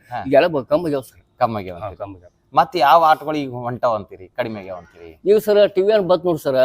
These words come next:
Speaker 1: ಹಾ.
Speaker 2: ಎಲ್ಲ ಜನ ನೋಡು ಕಮ್ಮಿ ಆಗಿದೆ ಸರ್.
Speaker 1: ಆಟ ಆಡೋದ ಬಂದ
Speaker 2: ಹಾ, ಬಂದ್ ಆಗೈತ್ರಿ. <laughs> ಹಿಂಗಾಯ್ತು ಸರ್.
Speaker 1: ಈ ಟಿ ವಿ ಗಿವಿ ಏನ್ ಬಂದಿರ್ಲಿಕ್ಕಂದ್ರೆ ಇನ್ನೂ ಹಂಗ ಇರ್ತಿತ್ತು ಅಂತೀರಿ?
Speaker 2: ಇರ್ತದೆ ಸರ್, ಇರ್ತದೆ.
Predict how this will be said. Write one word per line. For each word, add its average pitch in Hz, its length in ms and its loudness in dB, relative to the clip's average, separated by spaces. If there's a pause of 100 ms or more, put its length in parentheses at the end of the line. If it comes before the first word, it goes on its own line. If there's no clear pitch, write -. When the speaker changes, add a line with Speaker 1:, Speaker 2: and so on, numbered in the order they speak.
(140)
Speaker 1:
ಹಾ. 117 300 -4
Speaker 2:
ಎಲ್ಲ 131 260 2
ಜನ 135 320 -2
ನೋಡು 131 260 -6
ಕಮ್ಮಿ 175 240 -12
ಆಗಿದೆ 120 180 -12
ಸರ್. 92 120 -20 (340)
Speaker 1:
ಆಟ 101 140 -10
ಆಡೋದ 92 280 -8
ಬಂದ 85 340 -10
Speaker 2:
ಹಾ, 147 80 0
ಬಂದ್ 135 240 0
ಆಗೈತ್ರಿ. - 280 -14 (380)
<laughs> 143 800 -8 (720)
ಹಿಂಗಾಯ್ತು 120 300 -4
ಸರ್. 104 180 -14
Speaker 1:
ಈ 165 40 -6
ಟಿ 208 240 -2
ವಿ 226 140 -2
ಗಿವಿ 220 240 -2
ಏನ್ 226 100 -2
ಬಂದಿರ್ಲಿಕ್ಕಂದ್ರೆ 214 640 2
ಇನ್ನೂ 202 140 2
ಹಂಗ 185 140 4
ಇರ್ತಿತ್ತು 151 380 -4
ಅಂತೀರಿ? 165 240 4
Speaker 2:
ಇರ್ತದೆ - 100 -2
ಸರ್, 107 120 -6
ಇರ್ತದೆ. 98 400 -18